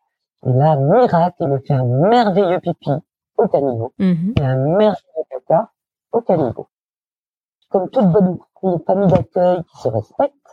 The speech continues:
Speaker 1: je m'accroupis, je lui fais la danse du ventre, je le félicite.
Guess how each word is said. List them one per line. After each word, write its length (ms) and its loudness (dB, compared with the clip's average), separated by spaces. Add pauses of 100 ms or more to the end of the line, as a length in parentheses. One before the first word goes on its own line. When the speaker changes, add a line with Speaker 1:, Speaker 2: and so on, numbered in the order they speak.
(500)
Speaker 1:
je 220 0
m'accroupis, 1160 0 (320)
je 380 0
lui 120 0
fais 160 -2
la 120 4
danse 280 -2
du 140 2
ventre, 800 2 (240)
je 220 0
le 340 2 (240)
félicite. 960 0